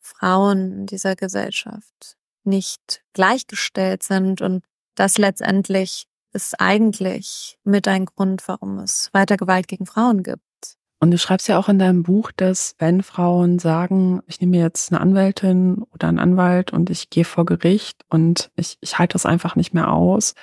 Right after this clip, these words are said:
Speaker 2: da hast du ja auch geschrieben, dass einige Täter auch sehr perfide Strategien zur Einschüchterung haben, ne? Also dass beispielsweise, wenn eine Anzeige gestellt wird, dann direkt aus Prinzip eine Gegenanzeige gestellt wird, nach dem Motto, „Beweis mir mal erst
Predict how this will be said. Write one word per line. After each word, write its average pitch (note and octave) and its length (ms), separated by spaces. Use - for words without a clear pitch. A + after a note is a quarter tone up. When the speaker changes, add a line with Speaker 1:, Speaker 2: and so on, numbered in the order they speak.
Speaker 2:
da E3+ 100
hast F3 200
du G3+ 40
ja F#3 80
auch - 120
geschrieben, F#3 580
dass - 420
einige F#3 580
Täter F#3 640
auch - 320
sehr E3+ 220
perfide F3+ 440
Strategien F3+ 680
zur - 160
Einschüchterung E3 760
haben, D#3 380
ne? F3+ 120
Also F#3+ 200
dass - 220
beispielsweise, E3+ 840
wenn E3 140
eine E3 140
Anzeige F#3 500
gestellt E3+ 520
wird, F3 180
dann E3 440
direkt F3 300
aus - 180
Prinzip - 360
eine F3 120
Gegenanzeige D#3 760
gestellt - 460
wird, E3 80
nach E3+ 140
dem D#3+ 120
Motto, E3 160
„Beweis E3+ 400
mir E3+ 100
mal D#3+ 160
erst D3+ 480